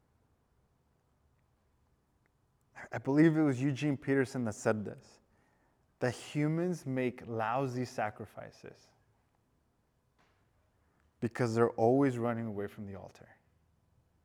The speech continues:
That's our job.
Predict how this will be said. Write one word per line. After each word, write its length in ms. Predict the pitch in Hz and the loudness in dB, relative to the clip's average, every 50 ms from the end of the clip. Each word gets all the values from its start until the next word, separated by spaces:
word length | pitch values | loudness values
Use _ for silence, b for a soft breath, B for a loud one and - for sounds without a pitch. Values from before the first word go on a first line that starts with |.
| _ _ _ _ _ _ _ _ _ _ _ _ _ _ _ _ _ _ _ _ _ _ _ _ _ _ _ _ _ _ _ _ _ _ _ _ _ _ _ _ _ _ _ _ _ _ _ _ _ _ _ _ _ _ _ _ _ _ _ _ _ _ _ _ - | _ _ _ _ _ _ _ _ _ _ _ _ _ _ _ _ _ _ _ _ _ _ _ _ _ _ _ _ _ _ _ _ _ _ _ _ _ _ _ _ _ _ _ _ _ _ _ _ _ _ _ _ _ _ _ _ _ _ _ _ _ _ _ _ -14
That's 240 | - 131 139 - | -12 -12 -12 -10
our 140 | - 160 151 | -10 -10 -8
job. 340 | 123 - 143 151 151 139 117 | -8 -10 -12 -14 -14 -16 -20